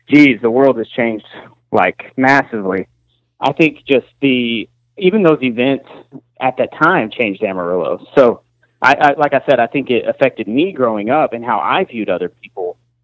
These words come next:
So I, I can't see that it not having a positive effect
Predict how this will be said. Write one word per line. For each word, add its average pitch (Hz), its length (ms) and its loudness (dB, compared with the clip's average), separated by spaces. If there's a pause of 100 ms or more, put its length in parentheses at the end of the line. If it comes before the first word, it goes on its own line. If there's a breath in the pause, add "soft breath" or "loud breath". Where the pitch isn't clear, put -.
(500)
So 117 200 6
I, 127 340 -4
I 139 40 -2
can't 147 340 -4
see 139 100 -4
that 113 400 -2
it 127 160 -8
not 117 180 -4
having 120 240 -2
a - 40 -4
positive 117 480 -2
effect 107 400 -2